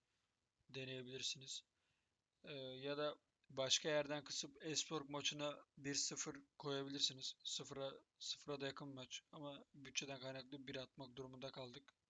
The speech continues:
Tercih etmedik, daha doğrusu yüksek oynamayı. Oslo maçına sıfır tek atabilirsiniz dedik. Sıfır iki aldık.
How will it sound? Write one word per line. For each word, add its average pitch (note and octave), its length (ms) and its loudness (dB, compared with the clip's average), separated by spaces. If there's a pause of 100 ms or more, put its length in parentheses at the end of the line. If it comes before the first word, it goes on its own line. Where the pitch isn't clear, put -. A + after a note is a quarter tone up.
(340)
Tercih C3+ 340 0
etmedik, B2+ 340 -6
daha B2+ 140 0
doğrusu B2+ 280 -8
yüksek C3 240 -6
oynamayı. B2+ 380 -10 (1120)
Oslo E3 360 2
maçına D#3+ 480 2 (480)
sıfır - 380 -2
tek C#3+ 200 -4
atabilirsiniz C#3+ 640 2
dedik. B2+ 340 -10
Sıfır C3 320 -2
iki C#3 200 -4
aldık. B2+ 360 -8